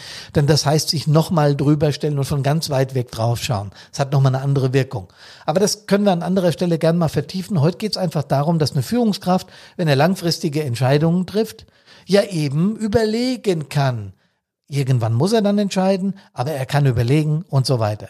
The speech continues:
ne? Das kannst du nu im Einsatz ja mal überhaupt gleich gar nicht. Ja? Und umso schneller und umso mit, mit umso weniger,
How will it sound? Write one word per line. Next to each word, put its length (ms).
ne? 240
Das 440
kannst 420
du 80
nu 400
im 200
Einsatz 600
ja 180
mal 300
überhaupt 640
gleich 460
gar 180
nicht. 400
Ja? 400
Und 440
umso 320
schneller 560
und 160
umso 380
mit, 220
mit 160
umso 400
weniger, 680